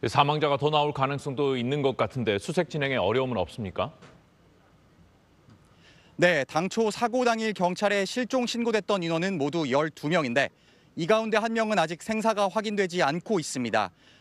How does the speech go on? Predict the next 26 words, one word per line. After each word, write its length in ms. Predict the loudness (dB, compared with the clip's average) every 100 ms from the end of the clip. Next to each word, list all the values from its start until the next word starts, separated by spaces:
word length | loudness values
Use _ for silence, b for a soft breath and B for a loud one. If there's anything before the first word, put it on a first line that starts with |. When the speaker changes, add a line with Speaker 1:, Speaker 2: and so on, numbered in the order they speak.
| b
Speaker 2:
지하차도 580 | 0 2 2 0 0 0
중앙 320 | 0 0 0
가장 320 | 0 0 0 0
깊은 320 | -4 -2 -2
지점에 360 | 0 0 2
아직 260 | 0 0 -4
물이 280 | -4 -2 -2
차 220 | 2 0
있는 240 | 2 -2 -2
상황이어서 680 | 0 0 0 -2 0 -2 -2 b b b b
물이 240 | -2 0 2
모두 280 | 0 0 2
빠지면 540 | 2 0 0 -4 -4 -4
인명피해 580 | 0 0 0 0 0
규모가 380 | 0 0 0 0
늘어날 420 | 0 -2 2 0
가능성도 680 | 0 -2 -2 -2 -2 0 0 0
아직 320 | -2 -4 -2
배제할 380 | -2 2 0 0
수 160 | -4
없습니다. 480 | -6 -6 -2 0 -2 B B B B -2
소방당국은 680 | 2 2 2 0 0 -2
밤사이 480 | 0 0 2 0 0
배수와 480 | 0 0 0 0 0
수색 300 | -2 -4 0
작업을 420 | 0 0 0 0